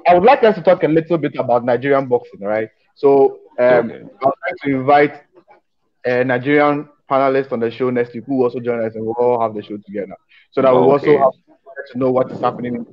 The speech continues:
Speaker 1: Nigeria. Going forward, we'll also add the South Africans, and then have,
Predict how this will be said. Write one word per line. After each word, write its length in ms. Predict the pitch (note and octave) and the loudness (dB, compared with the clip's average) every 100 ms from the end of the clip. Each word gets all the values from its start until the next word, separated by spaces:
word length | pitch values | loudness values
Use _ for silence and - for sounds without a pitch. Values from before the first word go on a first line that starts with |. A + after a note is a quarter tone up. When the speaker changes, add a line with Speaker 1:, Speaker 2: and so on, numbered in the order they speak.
| - G2+ - | -20 -14 -12
Speaker 1:
Nigeria. 400 | - A#2+ A#2+ C3+ | -8 -4 -4 -4
Going 680 | - - - - _ D3+ D3 | -12 -20 -20 -20 _ -2 0
forward, 240 | C#3+ C3 | 0 0
we'll 140 | B2+ C3 | 2 0
also 260 | C3+ C#3+ - | 0 -2 0
add 180 | C3 B2 A#2+ | -2 -2 -4
the 100 | A2+ | -4
South 260 | - A2+ | -2 -2
Africans, 560 | A#2 - B2+ B2+ B2 A#2+ | -2 -6 -4 -2 -2 -6
and 120 | A2+ | -6
then 140 | A2+ | -6
have, 200 | B2 C3 | -2 -4